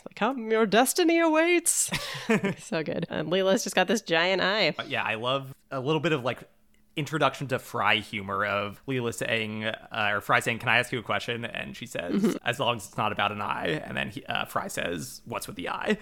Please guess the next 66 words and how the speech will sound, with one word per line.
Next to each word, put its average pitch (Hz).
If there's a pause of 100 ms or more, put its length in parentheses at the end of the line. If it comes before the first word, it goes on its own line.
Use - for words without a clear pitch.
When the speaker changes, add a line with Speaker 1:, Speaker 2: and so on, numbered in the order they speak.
(200)
Speaker 2:
Right? -
Of, -
Speaker 1:
Yeah. 240
Speaker 2:
like, 202
Speaker 1:
Yeah. 196
No, 196
that, 202
that 196
was 208
my 233
favorite 180
part 175
too, 180
where 170
he's 175
like, 160
"Can 170
I -
ask -
you 170
a -
question?" 190
It's 247
like, - (160)
"Is -
it 147
about 139
my 139
eye?" 160 (220)
Sort 131
of. 156 (220)
<laughs> -
Speaker 2:
Yeah. 175 (320)
Speaker 1:
"Go 139
ahead." 180
<laughs> -
Like, 180 (480)
"What's -
with 180
Speaker 2:
"What's 170
Speaker 1:
the 180 (200)
Speaker 2:
with -
Speaker 1:
eye?" 220
Speaker 2:
the -
eye?" 214
Speaker 1:
Yeah. 311 (120)
<laughs> - (120)
Yeah. 339
The 233
sort 202
of 165
really, 165
really 160
tickles 170
me. 165
And 208
that, 240
that -
I 277
think 190
has 170
big 151
Simpson 151
energy 147
too. 165 (200)
Speaker 2:
Yeah. 98